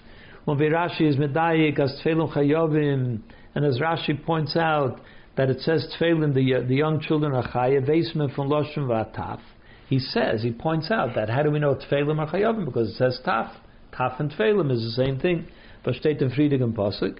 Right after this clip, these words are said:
It says, "Vayanoshim Vataf" in the earlier Pasuk, "Nish from the Pasuk Shlach is Ubenei Mashalei Yodu." He doesn't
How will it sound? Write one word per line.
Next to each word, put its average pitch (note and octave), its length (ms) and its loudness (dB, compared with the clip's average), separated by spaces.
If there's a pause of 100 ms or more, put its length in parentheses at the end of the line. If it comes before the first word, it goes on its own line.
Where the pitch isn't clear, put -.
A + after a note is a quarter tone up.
(500)
It A#2+ 140 -4
says, C#3 360 0
"Vayanoshim B2 640 0
Vataf" C3+ 560 -2
in A#2 80 -2
the A2+ 60 2
earlier B2+ 360 2
Pasuk, A#2 440 -4
"Nish E3+ 260 0
from E3 120 -2
the D3+ 100 0
Pasuk F3 460 -2
Shlach G3 280 -2
is D3 160 2
Ubenei D3 340 2
Mashalei D#3+ 460 0
Yodu." E3+ 340 0 (440)
He - 120 0
doesn't F#3 380 0